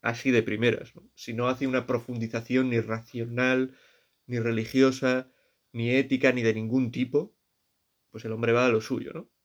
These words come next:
Y así el hombre se convierte en un lobo para el hombre, ¿no? El lobo es un hombre para, un lobo para el hombre. No sé quién lo dice, si, si Rousseau o alguno de estos,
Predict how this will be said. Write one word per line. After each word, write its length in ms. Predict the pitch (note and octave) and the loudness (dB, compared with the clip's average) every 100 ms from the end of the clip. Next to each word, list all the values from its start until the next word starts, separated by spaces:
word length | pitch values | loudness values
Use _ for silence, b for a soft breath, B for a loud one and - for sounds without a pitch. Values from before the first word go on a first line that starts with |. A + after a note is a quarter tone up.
| - | -8
Y 60 | |
así 160 | A#2 B2+ | -6 0
el 80 | A#2 | 0
hombre 160 | A#2+ | 0
se 100 | A#2+ | -2
convierte 600 | A#2+ A2+ A#2+ A#2+ C3 C3+ b b b b _ | -2 0 0 0 0 -2 b b b b _
en 480 | B2 A2+ A2+ A2+ - _ _ _ _ | -4 -2 -4 -8 -14 _ _ _ _
un 220 | C3 B2 | -4 0
lobo 240 | A#2+ A#2+ C3 | 4 4 2
para 420 | G2+ F#2 - - _ _ | 0 -2 -4 -12 _ _
el 160 | - - | -6 -4
hombre, 300 | - - - | -4 -8 -12
¿no? 180 | - - | -12 -14
El 120 | A#2+ A#2+ | -6 2
lobo 160 | B2 | 2
es 80 | B2+ | 2
un 60 | A#2+ | -2
hombre 160 | B2 | -4
para, 320 | B2 A2 - _ | -2 -4 -4 _
un 240 | - B2+ | -6 -2
lobo 180 | B2 B2 | 0 0
para 140 | - - | -2 -2
el 100 | F2+ | -4
hombre. 320 | - - - | -8 -14 -18
No 100 | - | -16
sé 120 | A2+ - | -12 -10
quién 120 | - | -6
lo 80 | D#2 | -6
dice, 280 | - - | -6 -12
si, 280 | - - - b b b b | -12 -14 -14 b b b b
si 260 | - A#2+ | -6 -4
Rousseau 520 | A#2 A#2 A2 B2 B2+ A2 | -2 -4 0 4 4 4
o 60 | |
alguno 280 | A2+ A2 A2+ | 0 -2 -2
de 80 | A2+ | -4
estos, 480 | A2+ A#2 A2+ - | -6 -4 -6 -6